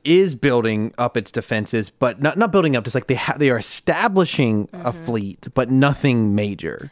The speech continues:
Speaker 2: 'Cause they're trying not to just appear like a new empire with a bunch
Speaker 1: Mm-hmm.
Speaker 2: of big Star Destroyers.
Speaker 1: Yeah.
Speaker 2: Um,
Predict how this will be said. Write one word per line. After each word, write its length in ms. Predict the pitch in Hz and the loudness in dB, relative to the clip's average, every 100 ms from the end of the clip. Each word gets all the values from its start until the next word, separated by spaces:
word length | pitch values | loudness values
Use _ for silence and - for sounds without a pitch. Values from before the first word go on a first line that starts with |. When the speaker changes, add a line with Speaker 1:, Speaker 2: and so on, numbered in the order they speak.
| _ | _
Speaker 2:
'Cause 160 | - 202 | -16 -12
they're 160 | 185 170 | -12 -12
trying 340 | - 180 170 | -12 -12 -12
not 240 | 151 - - | -14 -16 -18
to 100 | 175 | -20
just 340 | 156 151 - _ - | -18 -18 -20 _ -20
appear 340 | - - 147 | -20 -20 -20
like 180 | 147 - | -20 -18
a 40 | |
new 160 | 143 131 | -18 -18
empire 340 | 139 - 139 | -20 -18 -16
with 100 | 120 107 | -14 -14
a 20 | |
bunch 180 | 107 95 | -16 -18
Speaker 1:
Mm-hmm. 40 | |
Speaker 2:
of 60 | - | -20
big 140 | 165 - | -20 -18
Star 200 | 208 233 | -16 -16
Destroyers. 420 | 208 - - - | -16 -20 -20 -18
Speaker 1:
Yeah. 200 | 104 78 - _ _ - | -16 -16 -18 _ _ -14
Speaker 2:
Um, 480 | 175 160 151 139 139 | -12 -10 -12 -14 -18